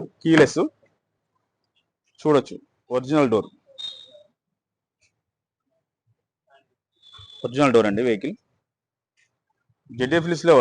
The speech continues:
చాలా ఫీచర్స్ ఉంటాయండి. పుష్ స్టార్ట్, క్రూజర్ కంట్రోల్, స్టీరింగ్ వాయిస్ కమాండ్, టూ ఎయిర్ బ్యాగ్స్. దీంట్లో స్పెషల్ ఏంటంటే ఆటో హెడ్ లైట్ ఉంటుందండి, ఆటో హెడ్ లైట్. ఇప్పుడు ఈ ఆటో హెడ్ లైట్ on చేసి పెడితే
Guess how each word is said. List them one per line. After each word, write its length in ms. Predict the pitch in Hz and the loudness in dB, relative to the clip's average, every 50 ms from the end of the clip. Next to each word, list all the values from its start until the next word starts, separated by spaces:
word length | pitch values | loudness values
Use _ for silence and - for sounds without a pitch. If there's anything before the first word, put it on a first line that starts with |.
| 120 120 - | 4 4 4
చాలా 160 | 135 135 143 131 123 | 4 4 4 2 0
ఫీచర్స్ 300 | 139 127 143 131 - 135 | -2 -2 -2 -4 -4 -2
ఉంటాయండి. 320 | 117 117 120 117 117 135 180 233 - _ _ _ _ _ _ _ _ _ _ _ _ _ _ _ _ _ _ _ - _ _ _ _ - | 0 2 2 2 2 -2 -4 -8 -12 _ _ _ _ _ _ _ _ _ _ _ _ _ _ _ _ _ _ _ -20 _ _ _ _ -14
పుష్ 140 | 135 131 - | -14 -8 -2
స్టార్ట్, 240 | - 170 160 165 - - _ _ _ _ _ _ _ _ _ _ _ _ _ - | 2 2 2 2 0 -4 _ _ _ _ _ _ _ _ _ _ _ _ _ -14
క్రూజర్ 260 | 135 135 127 143 131 139 143 | -8 -6 -4 -4 -2 -2 -2
కంట్రోల్, 320 | 135 131 143 143 147 151 - _ _ _ _ _ _ _ _ _ _ _ _ _ _ _ _ _ _ _ _ _ _ | -2 0 0 -2 -2 -4 -8 _ _ _ _ _ _ _ _ _ _ _ _ _ _ _ _ _ _ _ _ _ _
స్టీరింగ్ 460 | _ - 139 135 139 147 147 143 143 135 127 127 - - 120 | _ -6 -2 -2 0 2 2 2 2 0 -2 -6 -4 0 2
వాయిస్ 200 | 123 131 127 - - | 4 4 2 2 0
కమాండ్, 280 | 143 135 135 135 143 151 - - _ _ _ - 123 107 104 | 0 0 0 0 -2 -4 -6 -10 _ _ _ -12 -12 -10 -6
టూ 80 | - 127 123 123 | -4 -2 0 2
ఎయిర్ 140 | 120 123 127 131 | 2 2 4 2
బ్యాగ్స్. 260 | 135 139 135 - - - - - - _ _ _ _ _ _ _ _ 123 | 2 0 0 -4 -16 -20 -20 -20 -20 _ _ _ _ _ _ _ _ -10
దీంట్లో 260 | 147 156 160 180 180 151 131 123 123 - | -10 -4 0 2 4 4 4 2 0 -2
స్పెషల్ 280 | - 147 143 170 165 165 | -2 0 2 2 2 2
ఏంటంటే 320 | 156 147 151 139 123 117 113 120 - - _ _ _ - 127 135 | 2 2 2 2 2 2 0 -2 -4 -10 _ _ _ -2 0 0
ఆటో 240 | 147 147 - 175 180 185 185 - - _ _ _ - - | 2 2 4 4 4 4 2 0 -6 _ _ _ -6 -4
హెడ్ 160 | 139 139 135 147 | -2 0 2 2
లైట్ 160 | 147 131 120 | 2 2 0
ఉంటుందండి, 340 | 107 98 95 87 87 85 - - - 110 | -2 -4 -4 -4 -4 -8 -12 -8 -4 -4
ఆటో 160 | 120 120 127 120 | -2 0 0 -2
హెడ్ 120 | 113 92 90 | -2 -4 -6
లైట్. 140 | 87 85 - _ _ _ _ _ _ _ _ _ _ _ _ _ _ _ | -8 -10 -12 _ _ _ _ _ _ _ _ _ _ _ _ _ _ _
ఇప్పుడు 160 | - 127 127 123 | -16 -14 -10 -4
ఈ 40 | 120 120 | -2 0
ఆటో 160 | 131 143 160 160 | 2 4 4 4
హెడ్ 120 | 156 143 139 | 4 4 4
లైట్ 120 | 143 131 123 | 4 4 4
on 100 | 127 131 131 | 4 2 0
చేసి 120 | 127 - - | 0 0 -2
పెడితే 200 | 113 104 95 110 | -4 -2 -2 -2